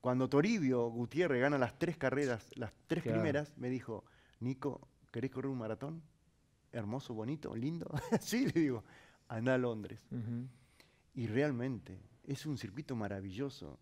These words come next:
Speaker 1: Este, se sale de, de, desde arriba del meridiano de Greenwich, y son tres calles, porque no entran todos
Speaker 2: Claro.
Speaker 1: los cuarenta y cuatro mil
Speaker 2: Claro.
Speaker 1: en uno. Y, y la,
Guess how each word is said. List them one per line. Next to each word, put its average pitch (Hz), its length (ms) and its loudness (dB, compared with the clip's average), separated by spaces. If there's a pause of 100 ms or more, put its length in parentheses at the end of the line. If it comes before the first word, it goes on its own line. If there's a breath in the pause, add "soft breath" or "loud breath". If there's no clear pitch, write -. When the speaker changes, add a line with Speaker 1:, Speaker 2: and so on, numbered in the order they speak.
(240)
Speaker 1:
Este, 101 300 -14
se - 140 -16
sale 135 300 -2
de, 92 380 -6
de, 98 320 -8
desde 101 260 -8
arriba 135 280 0
del 107 120 -2
meridiano 107 560 -4
de 104 160 -4
Greenwich, 123 680 -4
y - 80 -14
son 117 300 -6
tres - 200 -6
calles, 107 520 -4
porque 107 220 -10
no 120 100 -2
entran 104 320 -6
todos 107 380 -4
Speaker 2:
Claro. 117 260 6
Speaker 1:
los 101 80 0
cuarenta 107 400 -2
y 107 60 -6
cuatro 113 340 -2
mil 139 220 -2 (180)
Speaker 2:
Claro. 110 320 -4
Speaker 1:
en 123 160 0
uno. 110 260 -2 (720 loud breath)
Y, 139 240 -6 (160)
y 135 220 -4 (1200)
la, 110 800 0